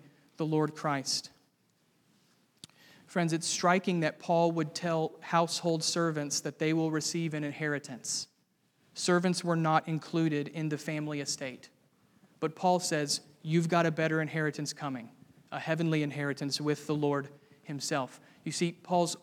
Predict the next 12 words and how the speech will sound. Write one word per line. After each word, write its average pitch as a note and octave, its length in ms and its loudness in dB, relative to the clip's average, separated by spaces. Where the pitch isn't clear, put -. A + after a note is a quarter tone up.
ultimate F#3+ 500 2
counsel F#3 680 -2
is D#3 140 0
that E3 140 0
we F3 100 4
place F#3 380 2
our F#3+ 120 2
confidence F3 840 0
in F3+ 240 0
the E3+ 100 0
Lord D#3 260 2
Jesus. D3 680 -4